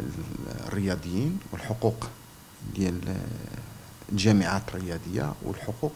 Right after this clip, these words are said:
ديال الدولة المغربية وكذلك المنظمة العالمية لمكافحة المنشطات. هادشي كلشي داخل في هاد ال-، في هاد المرسوم.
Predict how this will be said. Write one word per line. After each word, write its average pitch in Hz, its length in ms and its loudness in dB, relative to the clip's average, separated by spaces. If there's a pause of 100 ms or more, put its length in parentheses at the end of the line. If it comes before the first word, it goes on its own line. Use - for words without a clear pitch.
ديال 104 520 2 (720)
الدولة 101 320 6
المغربية 90 560 2 (600)
وكذلك 110 540 6
المنظمة 95 840 6
العالمية 98 500 4
لمكافحة 104 680 2
المنشطات. 101 600 0
هادشي - 260 0
كلشي 113 180 2
داخل 107 240 0
في - 100 -10
هاد - 200 -4
ال-، 60 160 -4 (920)
في 107 60 2
هاد 104 220 0 (160)
المرسوم. 113 440 6